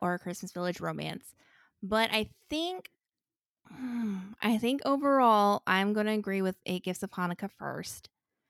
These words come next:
which, surprise, surprise, is a Hallmark movie. And then I'm gonna say Christmas Village Romance,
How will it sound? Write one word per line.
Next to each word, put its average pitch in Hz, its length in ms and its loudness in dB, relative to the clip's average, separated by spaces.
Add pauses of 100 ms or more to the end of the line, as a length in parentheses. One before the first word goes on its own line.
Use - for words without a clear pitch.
(220)
which, - 520 0
surprise, 226 380 0
surprise, 226 580 2
is 202 120 -4
a 196 60 0
Hallmark 220 340 2
movie. 190 400 0 (840)
And 196 240 0
then 240 180 2
I'm 262 100 4
gonna 233 140 2
say 214 220 -2
Christmas 202 500 -4
Village 180 300 -2
Romance, 165 760 -2